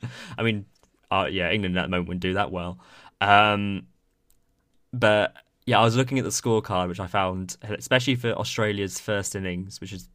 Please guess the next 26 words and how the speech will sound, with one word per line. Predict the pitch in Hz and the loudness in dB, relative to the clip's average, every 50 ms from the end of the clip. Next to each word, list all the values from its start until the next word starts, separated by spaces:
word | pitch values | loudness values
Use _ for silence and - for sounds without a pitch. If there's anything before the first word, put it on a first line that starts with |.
| - | -10
only | 90 98 92 | -8 -8 -8
kind | 90 - 98 95 | -8 -8 -8 -8
of | 90 | -6
first | - 104 95 90 - | -4 -6 -6 -6 -6
innings | - 101 92 90 92 | -8 -8 -8 -8 -8
of | 90 | -6
note. | 95 92 87 87 87 - - - - - | -4 -4 -4 -4 -6 -8 -14 -20 -20 -20
First | - - 165 175 175 175 | 0 4 4 4 4 2
of | 135 123 | -2 0
all, | 117 107 101 98 92 90 - - _ _ _ _ _ _ _ - | 0 2 2 2 -2 -4 -8 -16 _ _ _ _ _ _ _ 0
Cricinfo | - 143 131 - 147 139 139 131 123 - 107 101 98 92 90 90 90 - - _ _ - | 2 2 4 2 2 0 0 -2 -2 -2 0 0 0 0 -2 -4 -6 -10 -14 _ _ -6
has | - 120 107 - - | -2 -2 -2 0 2
one | 135 143 | 0 2
of | 139 | 2
their | 123 113 | 2 2
batsmen, | 104 113 110 - - - 110 98 95 92 90 90 90 90 - _ _ _ - | 0 0 -2 -2 -6 -8 -6 -6 -4 -4 -4 -6 -6 -10 -14 _ _ _ 0
um, | 101 98 95 98 - | 0 0 0 -2 -6
Charles | - - 113 104 101 101 | -4 -2 0 0 0 0
Bannerman, | - 113 107 107 101 95 92 92 90 90 92 | -2 -2 -2 -2 -2 -4 -4 -4 -4 -6 -6
who | 92 107 104 | -2 0 2
opened | 107 107 104 104 | 2 2 0 -2
the | 101 90 | -6 -8
batting. | 90 87 87 - 87 87 92 110 - - - _ _ _ - - _ _ _ _ | -8 -10 -10 -12 -14 -14 -14 -16 -18 -20 -20 _ _ _ -20 -20 _ _ _ _
Um, | - 107 104 101 98 98 98 95 95 95 95 95 95 95 - - _ _ _ _ _ _ _ _ _ _ _ _ _ _ _ _ _ _ _ _ _ _ _ _ _ _ _ 123 | 4 6 6 8 6 6 4 2 -2 -2 -4 -4 -4 -6 -8 -10 _ _ _ _ _ _ _ _ _ _ _ _ _ _ _ _ _ _ _ _ _ _ _ _ _ _ _ 0
they've | - 139 143 147 143 123 123 | 4 6 6 6 6 4 2
recorded | 143 127 - - 160 170 175 165 143 | 0 0 2 2 2 2 2 0 -2